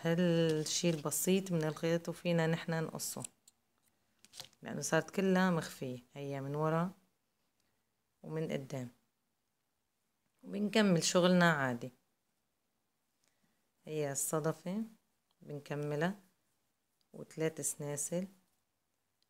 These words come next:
هي وبرجع بفوت كمان بقفي عمود، بشتغل العمود التاني، وبرجع بكفيهم لينقصوا هون ويصير تلات عواميد. بس أنا هون حبيت صور، آه،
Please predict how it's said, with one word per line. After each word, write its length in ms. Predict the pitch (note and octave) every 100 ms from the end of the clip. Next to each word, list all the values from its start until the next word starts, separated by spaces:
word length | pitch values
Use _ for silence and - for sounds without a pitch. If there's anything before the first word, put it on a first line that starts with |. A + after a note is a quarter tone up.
| _
هي 280 | D3 C#3 C3+ - _ _ _ _ _ -
وبرجع 440 | F3 F3+ D#3+ D#3
بفوت 340 | C#3+ - E3
كمان 340 | - D3 D3+ C#3+
بقفي 360 | - - -
عمود، 560 | D3+ D3+ D3+ D#3+ E3+ E3 _ -
بشتغل 380 | - - E3+ E3+
العمود 360 | D#3 D#3+ D#3
التاني، 600 | D#3+ _ D#3 D#3 D#3 F3+ F#3 _ _ _ _ _ _ _ _ _ -
وبرجع 420 | D#3 F3+ F3 D3
بكفيهم 840 | - D#3 - - D#3 D3+ D3 F3+ - _ _ _ _ _ _
لينقصوا 800 | C#3+ C#3+ D3 D3 F3 F3 - E3
هون 280 | D3+ F3 F#3+
ويصير 460 | F3+ D#3+ - E3
تلات 360 | D#3+ E3+ E3 -
عواميد. 500 | D3 C#3+ C3+ B2+ A#2+ _ _ _
بس 140 | - -
أنا 180 | F#3 E3
هون 440 | F3 F3 D#3+ D3+
حبيت 400 | - C#3 D3 E3
صور، 460 | - E3 D#3+ C#3+ C3
آه، 460 | C3 C3 C3 -